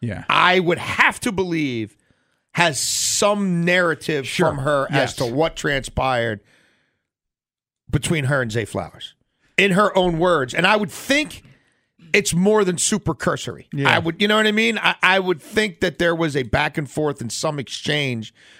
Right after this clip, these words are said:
Speaker 2: and some asking of initial questions. And then perhaps we reached a point where, again, at, f-, from her standpoint, she's done talking or she doesn't want to move forward with it, what have you.
Speaker 1: Mm-hmm.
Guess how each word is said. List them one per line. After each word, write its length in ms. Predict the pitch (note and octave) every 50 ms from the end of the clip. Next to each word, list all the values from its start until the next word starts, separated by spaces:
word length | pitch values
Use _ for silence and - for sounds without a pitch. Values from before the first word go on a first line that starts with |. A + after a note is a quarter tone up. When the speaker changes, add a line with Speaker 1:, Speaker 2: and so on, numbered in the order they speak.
| _ _ _
Speaker 2:
and 140 | - C#3+ B2+
some 160 | - D#3 C3 - - -
asking 500 | D3+ D#3 D#3+ D#3 - - D3+ D#3 D3+ D3
of 100 | C3+ C#3+
initial 380 | C3+ D3 D3 C#3 - D3 B2+
questions. 580 | - - E3 D#3+ D3 - - - C3+ A#2+ B2 -
And 220 | - D3 C#3+ C#3
then 280 | C3+ C3 B2 A#2+ A2 G#2+ - _ _ _ _ _ _ _ _ _ _ _ _ _ _ _ _ _ _ _ _ _ _ _ _ _ _ _
perhaps 440 | - B2+ A2+ C3+ C#3 C#3 C3+ - -
we 100 | C#3 C3
reached 280 | A#2+ B2+ B2+ - - -
a 40 |
point 340 | A#2 - - C#3 C3+ C3 -
where, 220 | C3+ C3 B2+ B2+ A#2+
again, 500 | A#2 A2+ D3+ D3+ C#3+ B2+ A#2+ A2+ A2+ - _ _ _ _ _ _ _ _ _ _ _ _ _ _ _ _ _ _ - _
at, 160 | A#2+ C3 - - _
f-, 240 | - - - - - - -
from 320 | - - C3 B2 A#2+ - - -
her 200 | - D3 D3 C#3+
standpoint, 580 | - - D3+ D3 C#3 - - D#3 D3+ D3+ - _ _ _ _ _ _ _ _ _ _ _ _ _ _ _ _ _ _
she's 240 | - - D#3+ D#3 A#2+
done 220 | - D3+ C#3+ C#3
talking 520 | - F#3+ G3 G3+ G3 - G#3+ G3+ F#3+ F#3+ F3+
or 220 | - D#3 D3 C#3 B2+
she 180 | - - C#3
doesn't 320 | B2 D3 C#3 C3+ C#3+ C#3+ C#3+
want 180 | D#3 E3 E3+
to 40 | E3+
move 220 | E3 E3 E3 D#3
forward 300 | - - E3+ E3 D#3+ D#3+ D#3
with 180 | E3 D#3+ -
it, 80 | D#3 C3+
what 160 | A#2+ B2+ A2+
have 300 | A#2 F3 A3+ B3 G#3+ D#3
you. 120 | C#3 B2+ A#2+
Speaker 1:
Mm-hmm. 420 | - D3 C3 C3 B2+ B2+ A#2+